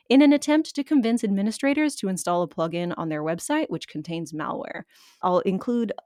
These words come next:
a link to that post just in case you have anyone that you think might need to be aware of that, but also all of our site administrators know. Like, WordPress is not gonna email you asking for passwords or anything, ever. And item number three,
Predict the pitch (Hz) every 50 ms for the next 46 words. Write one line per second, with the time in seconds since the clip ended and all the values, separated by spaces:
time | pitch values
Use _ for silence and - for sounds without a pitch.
0 | _ - - 175 170 170 175 190 202 202 196 - - - 175 160 160 160 165 -
1 | _ - - 160 156 151 156 - - - _ - - 180 170 - - - - 175
2 | 180 160 175 170 160 165 160 - - 185 190 202 190 202 185 - - 208 202 226
3 | 233 240 254 247 262 262 254 247 233 - - 240 247 240 - 254 254 254 247 -
4 | 233 247 254 254 - - - 240 262 240 - - 220 262 262 262 262 285 285 294
5 | 285 285 320 320 330 - _ _ - - - - 175 185 190 - 220 214 226 -
6 | - 165 160 165 175 185 202 196 - 202 196 170 - 170 160 156 151 156 - -
7 | 165 165 151 160 156 147 - 185 185 170 160 - 160 - - - - - - -
8 | _ - - - - 156 147 156 170 185 180 - - 170 170 - 175 170 180 165
9 | 170 - 185 175 175 - 196 185 175 170 160 160 165 160 156 156 160 165 165 -
10 | - 170 165 156 - 165 160 160 160 151 _ _ _ _ _ _ _ _ _ _
11 | _ - 170 170 165 160 - - 175 170 165 175 175 - 185 170 160 143 - -
12 | - - - 160 165 - - 156 - - - - 180 _ _ _ _ _ _ _
13 | _ _ _ _ _ - 226 247 208 - - - 349 359 339 311 285 277 269 269
14 | 262 269 285 294 311 339 392 427